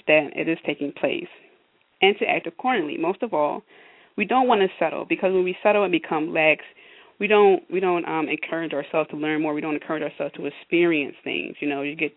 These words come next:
too comfortable, you start to miss out on some things. So, um, yeah, and then you definitely don't wanna give up, because you start to miss out on things that you can improve on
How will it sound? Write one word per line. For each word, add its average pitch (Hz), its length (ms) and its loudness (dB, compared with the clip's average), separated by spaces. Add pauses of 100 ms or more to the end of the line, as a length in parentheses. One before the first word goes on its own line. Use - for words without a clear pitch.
too 285 200 -2
comfortable, 196 840 0 (600)
you 196 120 -10
start 196 320 2
to 196 140 -2 (160)
miss 277 200 2
out 381 140 4
on 170 100 2
some - 140 -4
things. - 340 -8 (840)
So, 135 300 4 (800)
um, 165 560 4 (260)
yeah, 190 140 6
and 165 180 2
then 196 100 2
you 214 60 2
definitely 208 200 0
don't 165 160 -4
wanna 156 160 -2
give 135 240 -10
up, 139 180 2
because 165 260 -6
you 170 100 -14
start 175 240 -4
to 170 40 -12
miss 165 220 -6
out 165 120 -4
on 151 100 -6
things 147 200 -8
that 139 80 -14
you 147 140 -8
can 147 180 -8
improve 202 460 -4
on 143 340 -2